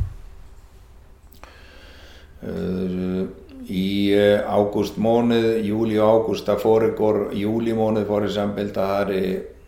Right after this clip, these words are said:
har vi haft lystfiskere på besøg, og der har vi serviceret dem, sejlet dem ud til elvene, så de kan komme ud og fiske. Og så, eh, når turisterne kommer, vi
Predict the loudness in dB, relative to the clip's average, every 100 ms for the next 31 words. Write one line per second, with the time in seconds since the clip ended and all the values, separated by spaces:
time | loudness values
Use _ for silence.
0 | -16 -12 -6 -4 -4 -4 -4 -4 -4 -4
1 | -4 -4 -4 -4 -6 -4 -4 0 2 2
2 | 0 -4 -4 -2 -2 -2 -4 -4 -4 -4
3 | -4 -4 -4 -4 -2 -2 -2 -8 -16 -20
4 | -20 -8 -4 -4 -4 -4 -4 -4 -6 -8
5 | -8 -4 -2 -2 -4 -4 -6 -8 -6 -6
6 | -6 -6 -4 -2 -2 -2 -4 -4 -2 -4
7 | -4 -8 -10 -16 -20 -20 -20 -20 -20 -12
8 | -6 -2 0 0 0 0 0 0 -2 -4
9 | -4 -2 -2 -2 -4 -4 -2 -4 -2 -2
10 | -2 -2 -4